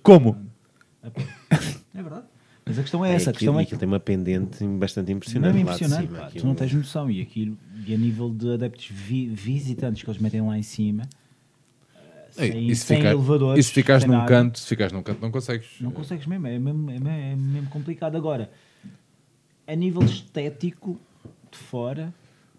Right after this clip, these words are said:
Speaker 2: eu confesso, o estádio é
Speaker 3: E a
Speaker 2: giro,
Speaker 3: acústica,
Speaker 2: e,
Speaker 3: e a
Speaker 2: e a,
Speaker 3: acústica,
Speaker 2: a própria
Speaker 3: aquilo é
Speaker 2: acústica.
Speaker 3: interessante.
Speaker 1: Pá, para a
Speaker 2: Agora,
Speaker 1: foto, para a foto é muito giro.
Speaker 2: é
Speaker 3: Sim.
Speaker 2: engraçado, só que a questão é, não é human friendly, mais uma vez. Pronto, e é isso que eu também aqui falo.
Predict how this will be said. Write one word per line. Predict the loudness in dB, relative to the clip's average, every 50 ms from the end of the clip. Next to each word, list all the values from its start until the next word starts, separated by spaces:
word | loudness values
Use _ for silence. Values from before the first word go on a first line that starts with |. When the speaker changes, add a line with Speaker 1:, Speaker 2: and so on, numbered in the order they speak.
| _ _ _ _ _ -18
Speaker 2:
eu | -16 -10
confesso, | -8 -6 -6 -4 -4 -6 -6 -6 -6 -8
o |
estádio | -6 -6 -4 -4 -2 0
é |
Speaker 3:
E | 0
a | 0
Speaker 2:
giro, | 0 0 2 2 2 2 0 2
Speaker 3:
acústica, | 2 2 0 0 -2
Speaker 2:
e, | -8 -10 -8 -4
Speaker 3:
e | -2
a | -2
Speaker 2:
e |
a, | -2
Speaker 3:
acústica, | -2 -4 -6 -8 -6 -6 -6
Speaker 2:
a |
própria | -4 -4 -2 -2 -2 -2 -2 -4
Speaker 3:
aquilo | -2 -2 0
é | 0 2
Speaker 2:
acústica. | 2 0 -2 -4 -4 -4 -6
Speaker 3:
interessante. | -8 -6 2 6
Speaker 1:
Pá, | 8 8
para | 8
a | 8
Speaker 2:
Agora, | 8 8 8 8 10
Speaker 1:
foto, | 10 10 10 8 8 6
para | 6 6
a | 4
foto | 6 4 4 4 4
é | 0
muito | 0 0 -2
giro. | 0 0 0 0 0 -2
Speaker 2:
é | 0 2
Speaker 3:
Sim. | 2 4
Speaker 2:
engraçado, | 4 4 2 2 0 0 2 2 2 2 2 2
só | 0 -2
que | 0 -2
a |
questão | -2 -4 -4 -2 -2 0 0 0
é, | 0 0 0
não | 0 2 2 4 4 4 2
é | 2 0 0 0
human | 0 0 2 2 4 2 2
friendly, | 0 -2 -4 -4 -2 -2 -4 -4 -4
mais | -2 -2 0 0 0 0 0
uma | 0 0 0
vez. | -2 -4 -8 -10 -12 -14 -18 -20 _ -14
Pronto, | -12 -10 -8 -10 -10 -12 -16 -18 -14
e | -10 -8 -6 -6 -4
é |
isso | -6 -6 -8 -10 -10
que | -12 -12
eu | -10
também | -8 -6 -4 -4 -4 -6
aqui | -6 -10
falo. | -10 -8 -8 -8 -8